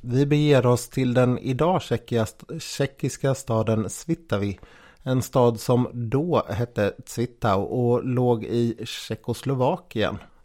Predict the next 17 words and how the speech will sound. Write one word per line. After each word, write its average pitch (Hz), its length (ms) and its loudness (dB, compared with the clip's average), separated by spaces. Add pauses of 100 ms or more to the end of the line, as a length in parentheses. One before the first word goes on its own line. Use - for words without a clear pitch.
(200)
Där 135 260 4
fick - 360 -2
Johan 131 640 4
och 117 180 2
Franziska 113 920 -2
Schindler 120 680 0
en 110 420 -2
son 123 560 -4
som 113 300 0
de 110 240 0 (100)
döpte 117 400 -2
till 107 320 -4
Oscar 135 560 -8
på - 140 -6
dagens 104 440 0
datum 101 480 -2
nittonhundraåtta. 98 1120 -6